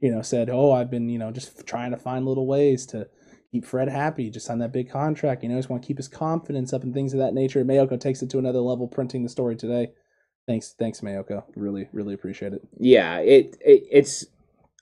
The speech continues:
Speaker 2: I guess it depends on how much value you put on interceptions at, at camp, right? Uh, 'cause Jimmy Garoppolo has thrown a lot. Um, but I do remember in twenty nineteen, Jimmy Garoppolo threw five against the Broncos in the dual, um, practices,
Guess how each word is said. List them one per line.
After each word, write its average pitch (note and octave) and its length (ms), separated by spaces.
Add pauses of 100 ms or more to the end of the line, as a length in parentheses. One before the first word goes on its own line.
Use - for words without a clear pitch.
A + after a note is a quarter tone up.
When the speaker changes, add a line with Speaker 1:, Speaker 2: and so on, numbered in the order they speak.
Speaker 2:
I C3 60
guess G3 340
it D3+ 240
depends B3 280
on G#3 100
how D#3+ 120
much D#3+ 180
value A#2+ 360
you A2 80
put A#2 180
on A2 220
interceptions G#2+ 640
at, F2+ 240
at F#2 200
camp, F2 280
right? F#2 320 (300)
Uh, F#2+ 220
'cause A#2+ 220
Jimmy C#3 240
Garoppolo C3 380
has A#2 100
thrown B2+ 240
a - 20
lot. B2+ 400 (300)
Um, G#2 260
but A2 180
I G2 120
do B2 160
remember A#2+ 260
in A2+ 80
twenty B2 240
nineteen, A2+ 400
Jimmy G#2+ 240
Garoppolo G#2+ 420
threw A2 140
five G#2 540
against G2 280
the G#2+ 80
Broncos G2+ 540
in G#2+ 240
the G2+ 140
dual, G2+ 480
um, F#2+ 240
practices, G#2 600